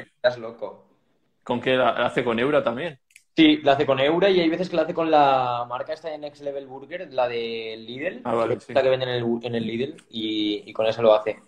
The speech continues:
Speaker 1: Y la verdad que están brutales. A ver si la
Speaker 2: Ay,
Speaker 1: Jenny
Speaker 2: pues ponemos
Speaker 1: hace
Speaker 2: ahí a tu madre y a Jenny. Ahí.
Speaker 1: competencia.
Speaker 2: <laughs> Vale. Eh, vamos,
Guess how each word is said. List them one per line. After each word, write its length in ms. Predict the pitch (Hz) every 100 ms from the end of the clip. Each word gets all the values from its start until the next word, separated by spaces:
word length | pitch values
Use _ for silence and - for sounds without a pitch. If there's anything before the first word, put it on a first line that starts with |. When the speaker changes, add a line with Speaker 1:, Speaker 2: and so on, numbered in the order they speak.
| _
Speaker 1:
Y 100 | 107
la 80 | 104
verdad 200 | 101 104
que 60 |
están 520 | 110 113 120 156 175 _ _ _ - _ _
brutales. 800 | - 117 107 95 101 - - -
A 140 | - 107
ver 160 | 107
si 140 | - 110
la 60 | 107
Speaker 2:
Ay, 120 | 107
Speaker 1:
Jenny 60 |
Speaker 2:
pues 140 | 113 -
ponemos 300 | 120 131 135
Speaker 1:
hace 100 | 143
Speaker 2:
ahí 40 |
a 100 | 127
tu 100 | 123
madre 280 | 127 135 160 160
y 20 |
a 40 | 120
Jenny. 320 | 123 120 117 -
Ahí. 220 | 110 110 113 _ _ _
Speaker 1:
competencia. 720 | - 110 107 110 107 107 98 101 269 - 403 -
Speaker 2:
<laughs> 1120 | - - - - - - - 302 262 226 - -
Vale. 260 | 127 135 - _ - - - -
Eh, 440 | 135 131 127 127 123
vamos, 640 | 147 165 165 - -